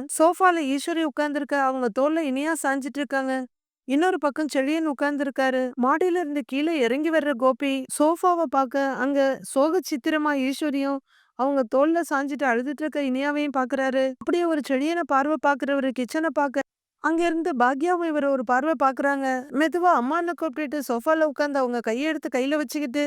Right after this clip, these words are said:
அம்மாவை பார்க்க இனியா, செழியன் எல்லாரும் கோபியை பாக்குறாங்க. "அக்கா," நெஞ்சு வலி வர்றதுக்கு முன்னாடி "கோபி சார் இங்கதானே இருந்தாரு, அப்போ நமக்கு எதிரியா இருந்தாரு, அவர் போறதுக்கு எதுக்கு உன் மாமியை இந்த அழுக அழுகுது?"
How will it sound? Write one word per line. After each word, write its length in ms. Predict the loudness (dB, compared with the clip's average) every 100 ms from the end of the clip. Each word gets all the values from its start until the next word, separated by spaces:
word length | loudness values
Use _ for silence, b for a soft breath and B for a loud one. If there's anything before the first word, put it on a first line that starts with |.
| -4 -2
அம்மாவை 400 | 0 2 2 2
பார்க்க 300 | 0 2 0
இனியா, 320 | 2 0 -2 -2
செழியன் 400 | -2 0 0 0
எல்லாரும் 320 | 0 0 2
கோபியை 300 | 2 2 0
பாக்குறாங்க. 460 | -2 -2 -2 -2 -4 -6 b b _ -10
"அக்கா," 300 | -2 4 4 4 -4
நெஞ்சு 280 | -2 -2 0
வலி 180 | 0 0
வர்றதுக்கு 440 | 0 0 -2 -4 -6
முன்னாடி 260 | -4 -4 0
"கோபி 260 | 0 2
சார் 220 | 0 0 -2
இங்கதானே 420 | -2 -2 0 0
இருந்தாரு, 480 | -2 0 0 2 0 -2 0
அப்போ 260 | -2 2 2
நமக்கு 340 | 2 -2 -4 -2
எதிரியா 380 | -2 0 0 2
இருந்தாரு, 460 | 0 0 0 0 -2 -4 _
அவர் 300 | 0 2 2 2
போறதுக்கு 440 | 0 0 -4 -2
எதுக்கு 260 | -2 0 0
உன் 200 | 0 0
மாமியை 320 | 0 0 -2
இந்த 220 | -2 2 2
அழுக 240 | 4 2 2
அழுகுது?" 440 | 2 2 0 0